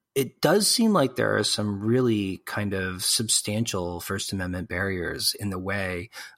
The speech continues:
of significant kind of direct government regulation of the way that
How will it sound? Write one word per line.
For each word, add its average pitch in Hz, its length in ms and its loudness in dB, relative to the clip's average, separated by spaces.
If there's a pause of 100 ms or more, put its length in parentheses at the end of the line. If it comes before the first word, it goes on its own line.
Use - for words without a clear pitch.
of 95 420 0
significant 95 1000 -4 (280)
kind 117 160 2
of 104 140 -4
direct 101 800 0 (220)
government 87 560 -4 (100)
regulation 123 800 -4 (120)
of 104 760 0
the 95 100 -2
way 95 560 -4 (320)
that 90 520 0